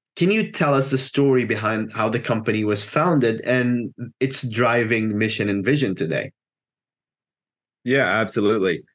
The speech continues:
Speaker 2: So WonderFi went public through the, the Canadian capital markets in summer of twenty twenty-one. Its goal at the time was to acquire and roll up regulated cryptocurrency trading platforms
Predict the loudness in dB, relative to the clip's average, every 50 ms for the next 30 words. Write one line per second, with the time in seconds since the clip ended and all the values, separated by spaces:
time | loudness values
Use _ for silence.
0 | _ _ -2 0 2 2 2 2 2 2 2 2 2 2 4 4 4 2 0 0
1 | 0 -2 0 0 2 2 0 0 -2 -4 -2 -2 -2 0 -2 -4 -6 -8 -14 -4
2 | -2 -2 -2 0 0 0 2 2 2 2 2 2 2 2 2 2 0 -4 -10 _
3 | _ _ _ _ _ -2 0 0 0 0 0 0 0 2 2 2 2 2 2 0
4 | 0 0 0 -4 -8 -10 -6 -2 0 2 2 2 2 2 0 -2 -2 -6 -10 _
5 | _ _ _ _ -10 -4 -2 0 2 2 2 2 2 0 0 -2 -2 -2 0 -2
6 | -2 -2 -2 0 2 2 2 2 0 0 -2 -4 -8 -12 _ -20 -20 -20 -20 -20
7 | -20 _ _ -2 -2 -2 -2 0 0 2 4 4 4 2 2 0 -2 0 0 0
8 | 0 2 2 2 2 0 0 -2 -4 -8 _ _ _ _ _ -2 0 0 -2 -4
9 | -2 0 2 2 4 4 4 2 2 0 -2 -8 -14 _ _ _ _ _ -8 -8
10 | -8 -4 -2 0 0 2 2 2 2 2 2 2 0 0 0 0 2 2 2 2
11 | 2 2 2 0 0 -4 -8 _ _ _ -4 -2 0 0 2 2 0 2 2 2
12 | 2 2 0 0 -2 -4 -6 -4 -4 -4 0 0 -2 -2 -2 -4 -4 -4 -4 -4
13 | -2 -4 -4 -4 -4 -4 0 2 2 4 2 2 0 0 0 0 0 0 -2 -2
14 | 0 0 2 2 2 2 0 -2 -4 -6